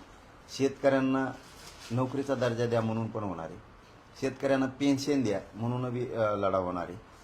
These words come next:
त्याच्या दुधाला भाव नाही, त्याच्या फळाला भाव नाही, त्याच्या कशाचाच भाव नाही, अ, अनेक, अ, जे जे आता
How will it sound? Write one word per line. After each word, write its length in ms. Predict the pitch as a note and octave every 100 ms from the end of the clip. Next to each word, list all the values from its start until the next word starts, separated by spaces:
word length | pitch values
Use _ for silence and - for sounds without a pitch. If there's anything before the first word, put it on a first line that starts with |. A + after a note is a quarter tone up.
| - -
त्याच्या 220 | A#2+ C3+
दुधाला 380 | B2 C3+ C3+ C3+
भाव 240 | A#2+ B2+
नाही, 140 | C3
त्याच्या 220 | C3 B2+ A#2+
फळाला 300 | B2 C3 B2+
भाव 240 | A#2+ A#2+ B2+
नाही, 180 | C3
त्याच्या 220 | B2 A#2+ B2
कशाचाच 580 | A#2+ A#2+ B2 A#2 B2+
भाव 240 | A#2 G#2+ A#2+
नाही, 220 | B2 B2 B2 - - -
अ, 320 | A2 A2 A2+ A2 - - A2+
अनेक, 380 | B2 D#3 E3+ -
अ, 280 | C#3 B2+ B2 A#2+ B2+
जे 100 | B2+
जे 120 | G#2+ E3
आता 260 | D3+ D#3